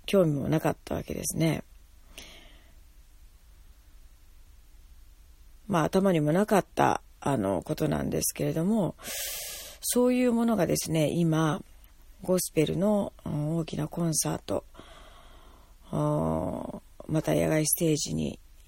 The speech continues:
えー、立って歌ったり、路上ライブしたり、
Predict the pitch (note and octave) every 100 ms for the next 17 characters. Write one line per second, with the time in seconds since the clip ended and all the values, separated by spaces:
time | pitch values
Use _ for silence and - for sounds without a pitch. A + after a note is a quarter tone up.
0 | - - D#3 D3+ D#3+ E3 D#3+ D3+ - E3
1 | E3 - E2+ - - - - - - -
2 | - - E3 D#3 D3+ D3+ D3 D3 D3+ -
3 | D3+ C#3+ F3 D3